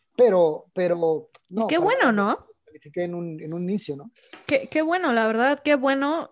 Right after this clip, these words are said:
Speaker 2: Y, y pues te digo, también se les, se les, eh, reconoce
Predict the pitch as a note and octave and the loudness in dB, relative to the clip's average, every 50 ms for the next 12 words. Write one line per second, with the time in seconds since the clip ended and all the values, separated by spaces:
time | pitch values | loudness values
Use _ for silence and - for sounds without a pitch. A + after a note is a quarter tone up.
0 | _ - G3+ A#3+ A#3+ A#3+ A#3+ A#3 A#3 A3 A3 A3 - - A#3 A#3+ A#3+ A#3+ - A#3 | _ -8 -6 -4 -2 0 0 0 0 0 0 -2 -2 -2 -2 -2 0 2 2 2
1 | A#3 A#3 - - A#3 A#3+ C4+ C#4+ C#4 A3 - G#3 G3+ G#3 G#3+ A3+ A3+ A3+ - C#4 | 2 2 0 -2 0 2 4 4 4 2 2 0 0 0 0 0 0 0 0 0
2 | C4 B3+ A3 F#3 F3 E3+ E3+ - - - _ _ - - A3 G#3 G3 F#3+ F#3+ F#3 | 0 2 2 2 2 0 -2 -8 -16 -20 _ _ -10 -6 -4 -4 -2 -2 -2 0
3 | F3+ F3+ F3+ F3 F3 F3 E3 - - - - - - - _ _ _ _ _ _ | 0 0 0 0 0 -2 -4 -6 -10 -18 -20 -20 -20 -20 _ _ _ _ _ _
4 | _ _ _ - - _ - F#3+ G3 F#3+ F#3 F#3 F3+ F3 F3 F3 F3+ F#3+ F#3 F3+ | _ _ _ -20 -16 _ -4 -2 0 0 2 2 2 0 0 -2 -2 -4 -4 -6
5 | - F3+ F#3 F#3+ B3 C#4 - E4 F#4+ | -6 -4 -2 -2 -2 -2 -2 -4 -6